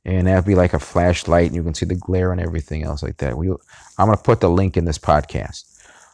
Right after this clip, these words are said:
Um, skill, skills of an executive protector. An executive protector will be skilled in one, self-defense, two, firearms, three, driving skills,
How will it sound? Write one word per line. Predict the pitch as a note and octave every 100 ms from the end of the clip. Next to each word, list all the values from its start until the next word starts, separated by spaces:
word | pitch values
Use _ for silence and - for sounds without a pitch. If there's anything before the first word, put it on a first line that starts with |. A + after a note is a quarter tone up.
| _ -
Um, | A2+ A2+ A2+ G#2+ F#2+ _ _ _ _ _ _ _
skill, | - - - D3+ E3 F#3 - _ _ _ _
skills | - C#3 C#3 C3+
of | A#2 A2+
an |
executive | A2 G2+ A2 A2 G2+
protector. | - F#2+ - F#2 - - - _ - -
An |
executive | G#2+ F2+ C#3+ D3 C3
protector | B2+ C3+ A#2+ C3
will | A#2+
be | G#2+ G#2
skilled | - - B2+ A#2+ A#2 - _ _ _ -
in | G#2+ A2
one, | D#2+ F#2 B2 C3 A#2 F2+ _ _
self-defense, | - - B2 A#2+ - A2 A#2+ F2+ - -
two, | - C#3+ G#2
firearms, | E2 C#3 C#3 B2+ G#2+ F2+ C#2+ C2 - _ -
three, | C3+ D3 G2 D#2 - - - E2
driving | G2+ C3 C#3 C3 B2
skills, | G#2+ - A#2 F#2+ B1 -